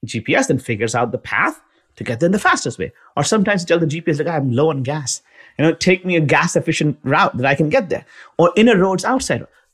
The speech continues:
Those are A B tests, but you never say to the G P S that, "I don't want to go to San Francisco. Tell me where I should go." <laughs> It's a similar concept around intentionality, you know? So you gotta start first and foremost with, "Where do you want to go?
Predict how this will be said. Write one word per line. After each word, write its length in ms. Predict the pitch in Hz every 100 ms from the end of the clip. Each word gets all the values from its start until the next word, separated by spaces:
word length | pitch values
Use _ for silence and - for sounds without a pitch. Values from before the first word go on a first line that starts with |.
| -
Those 340 | 269 294 - -
are 240 | 165 170
A 140 | 156 143
B 120 | 135
tests, 280 | 135 202 -
but 180 | 151 -
you 60 | 165
never 320 | 170 320 359
say 220 | - 196
to 100 | 180
the 80 | 147
G 160 | 123 123
P 200 | - 156
S 280 | - 123 - - - -
that, 120 | 143
"I 200 | - 226 220
don't 340 | 151 202 220
want 280 | 131 165 180
to 40 |
go 100 | 165
to 60 | 175
San 220 | - 165
Francisco. 420 | 170 165 165 -
Tell 220 | 92 - 220
me 100 | 226
where 100 | 220
I 60 |
should 160 | 208 185
go." 160 | 302 - - -
<laughs> 140 | 311 - - - _
It's 160 | 180 180
a 60 |
similar 640 | 190 - - 277 311 277 208
concept 600 | - - 170 - 151 135
around 280 | 120 120 110
intentionality, 920 | 113 - 117 - 117 131 143 - - _
you 100 | 117
know? 140 | 117 123 - -
So 320 | - 135 135 - -
you 100 | 135
gotta 220 | 196 247
start 400 | - - 160 -
first 300 | - 160 -
and 100 | 123
foremost 380 | 151 131 113 -
with, 100 | 120
"Where 360 | 113 107 147 165
do 120 | 135
you 180 | 131 131
want 380 | 107 120 113 110
to 80 |
go? 300 | 107 104 -